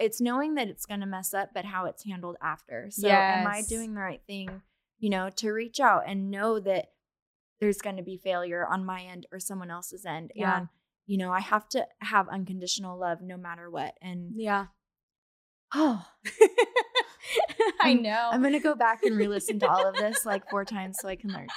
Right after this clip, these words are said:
Speaker 2: <laughs>
Speaker 1: Anybody that I've hurt, I'm sorry, I'm gonna listen, I'm gonna learn.
Speaker 2: Same.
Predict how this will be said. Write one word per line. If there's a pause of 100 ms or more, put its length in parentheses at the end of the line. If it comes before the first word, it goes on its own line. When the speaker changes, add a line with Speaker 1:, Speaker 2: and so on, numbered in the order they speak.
(480)
Speaker 2:
<laughs>
Speaker 1:
Anybody
that
I've
hurt,
I'm
sorry,
I'm
gonna
listen,
I'm
gonna
learn. (460)
Speaker 2:
Same.